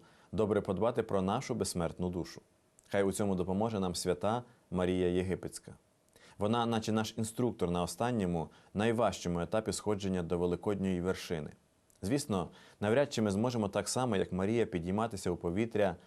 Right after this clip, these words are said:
ходити по воді або переміщатися у просторі. Але є одна наука, яку вона точно допоможе нам опанувати. Це наука щирого, глибокого каяття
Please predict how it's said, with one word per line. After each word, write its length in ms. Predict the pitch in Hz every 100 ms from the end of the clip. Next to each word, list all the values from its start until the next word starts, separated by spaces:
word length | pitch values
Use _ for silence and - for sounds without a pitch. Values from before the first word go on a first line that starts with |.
| - _
ходити 400 | - 98 120 110
по 140 | 95
воді 320 | 92 98 98 120
або 260 | 98 95
переміщатися 720 | 87 95 95 90 113 107 101
у 120 | 101 98
просторі. 560 | - 101 - - - - _ _ _ _
Але 340 | 92 92 95 92
є 200 | 92 113
одна 260 | 95 98
наука, 540 | 92 90 123 - 92 78 - -
яку 220 | - 90 107
вона 240 | 101 98
точно 460 | - 113 139 - 107
допоможе 480 | 95 92 101 107
нам 200 | 90 95
опанувати. 640 | 87 82 98 101 87 76 - _ _
Це 180 | - 104
наука 320 | 95 98 98
щирого, 580 | 87 - 117 104 82 76 - - _ -
глибокого 680 | 92 101 82 123 123 85 82
каяття 640 | - 92 95 - 92 78